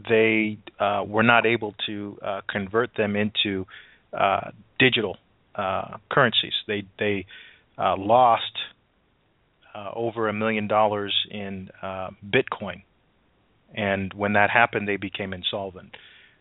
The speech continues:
So it was in that, that transfer is where the problem happened. Um, I don't know what's going to happen with Bitcoin. Maybe Bitcoin becomes the default standard, or maybe the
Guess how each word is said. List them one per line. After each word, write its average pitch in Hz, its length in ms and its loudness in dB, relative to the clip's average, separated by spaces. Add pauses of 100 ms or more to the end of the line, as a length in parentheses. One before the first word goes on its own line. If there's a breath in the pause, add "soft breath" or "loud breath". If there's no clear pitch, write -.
(120)
So 113 140 6
it 117 100 2
was 113 180 2 (260)
in 123 220 0
that, 101 280 0
that 110 240 2
transfer 139 500 4
is 95 80 -2
where 98 160 -2
the 95 80 -6
problem 95 480 2
happened. 110 460 0 (720 loud breath)
Um, 101 400 2 (500)
I 160 160 6
don't 156 220 0
know 143 220 -2
what's 143 220 -6
going 143 240 -10
to 127 80 -8
happen 135 260 -6
with 127 180 -10
Bitcoin. 147 380 -4
Maybe 123 220 -2
Bitcoin 123 500 -2
becomes 123 460 -4
the 110 80 -2
default 120 460 -2
standard, 117 420 0
or 110 200 -4
maybe 123 500 2
the 110 180 -2